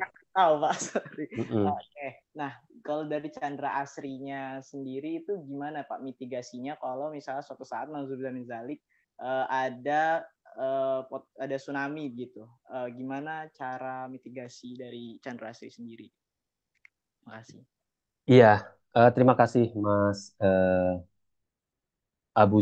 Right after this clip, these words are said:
Speaker 2: Zar Al-Ghifari ya. Ini orang Cilegon berarti ya, sama dengan saya berarti. Tetanggaan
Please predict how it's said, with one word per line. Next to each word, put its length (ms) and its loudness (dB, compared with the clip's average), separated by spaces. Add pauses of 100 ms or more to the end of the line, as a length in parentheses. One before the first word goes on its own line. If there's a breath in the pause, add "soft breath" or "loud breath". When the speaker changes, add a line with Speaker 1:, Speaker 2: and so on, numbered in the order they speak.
Speaker 2:
Zar 180 10
Al-Ghifari 640 6 (100)
ya. 80 -2 (380)
Ini 140 4
orang 180 6
Cilegon 440 6
berarti 240 -2
ya, 100 -8
sama 200 0
dengan 240 4
saya 260 6
berarti. 280 -4 (680)
Tetanggaan 540 0